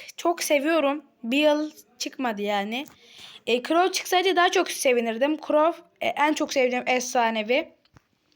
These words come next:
Bir ara arkadaşıma da Crow çıkmıştı. Çok sevinmiştim. Çünkü ben çıkartmıştım galiba. Evet, ben çıkartmıştım. Ama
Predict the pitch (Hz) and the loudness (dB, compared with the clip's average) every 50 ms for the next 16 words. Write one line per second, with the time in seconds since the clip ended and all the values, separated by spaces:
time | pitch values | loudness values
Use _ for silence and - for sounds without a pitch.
0 | _ - - - - - - - - - - - - - 247 254 285 339 359 302 | _ -18 -18 -18 -20 -20 -20 -20 -20 -20 -20 -20 -18 -4 0 2 4 4 4 2
1 | 269 254 269 233 240 240 - 277 294 294 285 262 - - 233 240 262 247 - - | 0 -2 -4 -4 -4 -4 -2 -2 0 0 -2 -2 -2 -4 -4 -4 -2 -4 -8 -8
2 | - 208 196 196 - - 196 196 - 262 254 - - 220 202 190 185 185 - - | -8 -8 -8 -8 -6 -8 -8 -6 -4 -6 -6 -6 -8 -8 -8 -6 -8 -10 -12 -12
3 | - 208 214 - - 208 202 - 214 - 226 240 247 247 - - 202 185 190 - | -12 -16 -14 -12 -12 -10 -10 -8 -6 -4 -6 -6 -6 -10 -10 -10 -10 -10 -10 -14
4 | 180 175 - - - 220 214 196 185 175 180 175 180 185 196 240 254 _ - - | -14 -10 -8 -8 -8 -10 -10 -14 -12 -12 -12 -14 -14 -14 -16 -16 -16 _ -8 -8
5 | - - - - - _ - _ _ _ _ _ _ _ _ _ 220 202 190 180 | -8 -8 -14 -18 -20 _ -20 _ _ _ _ _ _ _ _ _ -12 -12 -12 -12
6 | _ - 208 202 196 - - 196 185 - - - 190 - - - _ _ _ - | _ -14 -14 -14 -14 -16 -10 -10 -10 -10 -10 -18 -20 -20 -20 -20 _ _ _ -20
7 | _ _ _ _ _ _ _ _ _ _ _ _ - 269 320 381 370 359 349 | _ _ _ _ _ _ _ _ _ _ _ _ -2 0 2 2 2 2 2